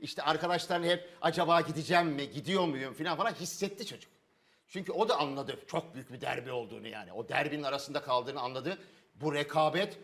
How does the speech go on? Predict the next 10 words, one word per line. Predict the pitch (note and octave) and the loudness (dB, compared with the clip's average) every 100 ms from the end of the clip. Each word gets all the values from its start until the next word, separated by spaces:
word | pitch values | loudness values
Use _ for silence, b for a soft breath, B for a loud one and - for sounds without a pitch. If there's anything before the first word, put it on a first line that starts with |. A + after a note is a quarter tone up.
| B | B
şimdi | - C#3+ C#3+ | -14 -8 -4
kardeşim, | C#3+ E3+ G3+ C#3 - b b b | 0 0 -2 -6 -12 b b b
şimdi | - D3+ D3 | -10 -8 -4
şöyle | D#3 F3 | 2 4
bir | E3 | 2
şey | - G3+ | -2 -2
oldu. | C#3 G2+ - b b _ | -2 -6 -12 b b _
Şimdi | A2 A#2 | -14 -8
Aleyna'cılar | A#2+ C#3+ F#3+ F#3+ D#3+ D#3+ F#3+ A#3+ - - - _ _ _ _ _ _ _ _ _ _ _ | -4 2 2 2 0 6 8 8 6 -12 -20 _ _ _ _ _ _ _ _ _ _ _
fena, | - C#3+ E3+ B2+ | -6 0 2 2